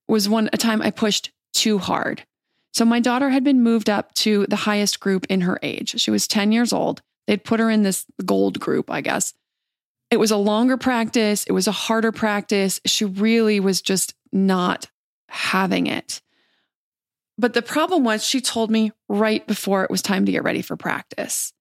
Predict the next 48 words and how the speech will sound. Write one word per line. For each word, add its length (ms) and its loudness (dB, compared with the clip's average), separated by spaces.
And 260 2
I 120 -2
had 140 0
already 280 0
paid 280 0
for 120 0
the 100 0
month. 420 0
It 60 0
was 140 -2
the 80 -2
beginning 400 0
of 60 0
the 60 0
month. 360 0
And 100 0
I 100 0
was 140 -4
just 160 -4
like, 80 -10
"You 120 2
can't 420 0
tell 220 0
me 160 4
right 280 -2
now 260 0
that 120 -4
you 80 -2
want 200 0
to 40 -2
quit 300 -8
today. 440 -6
Like, 180 -4
we 120 2
made 260 2
this 160 0
commitment. 500 0
You 80 2
need 140 2
to 40 -4
finish 360 0
out 200 -4
the 80 -4
month." 300 -4
And 100 0
I 60 2
pushed 380 -2
her 280 -2